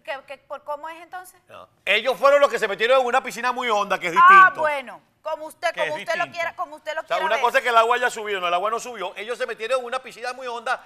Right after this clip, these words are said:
Speaker 2: sin saber nadar y ahora tienen que explicar por qué se metieron en una piscina muy honda. Que era lo que
Speaker 1: No,
Speaker 2: decía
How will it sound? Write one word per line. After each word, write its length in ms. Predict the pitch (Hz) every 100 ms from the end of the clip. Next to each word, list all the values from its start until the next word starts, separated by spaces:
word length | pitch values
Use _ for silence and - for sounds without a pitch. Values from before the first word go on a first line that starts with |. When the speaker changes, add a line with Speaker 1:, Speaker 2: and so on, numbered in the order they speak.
| _ _
Speaker 2:
sin 240 | 233 208
saber 300 | 190 180 185
nadar 300 | 196 170 156
y 40 | 165
ahora 140 | 220
tienen 220 | 233 240
que 80 | 214
explicar 460 | 196 208 208 226 185
por 120 | 180
qué 80 | 156
se 80 | 185
metieron 320 | 175 202 175
en 80 | 139
una 120 | 151
piscina 280 | 156 117 131
muy 120 | 135
honda. 200 | 98 95 _ -
Que 100 | 196
era 80 | 214
lo 60 | 240
que 60 |
Speaker 1:
No, 40 | 285
Speaker 2:
decía 200 | 277